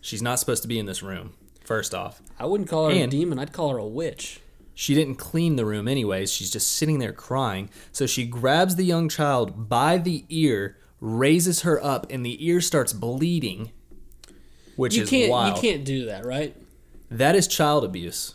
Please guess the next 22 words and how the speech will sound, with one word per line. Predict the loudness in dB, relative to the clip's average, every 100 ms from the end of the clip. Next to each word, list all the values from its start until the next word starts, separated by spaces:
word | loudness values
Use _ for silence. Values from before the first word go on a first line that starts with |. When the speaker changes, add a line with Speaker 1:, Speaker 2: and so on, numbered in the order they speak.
| -10
Speaker 1:
No, | -4 -2
Ronnie, | -2 -4 -6
you | -8
cannot | -8 -6 -6
do | -8 -10
that. | -10 -16 -8
Speaker 2:
No. | 2 2 2 -6 -10 -8 -2
<laughs> | 2 4 6 6
No. | 6 6 6 6 4 0 -10 -20 -20 -20 -20 -20 -20 -20 -20 -20 -20 -4
Right. | 2 2 0 -6 -14 -6
I | 0
mean, | 2
you're | 4 4
right, | 4 2 -2 -4
but | 0 2
<laughs> | 4
that's | 4 4
also | 4 4 4
not | 2 2
what | 0 -2
I |
meant. | -2 -4 -6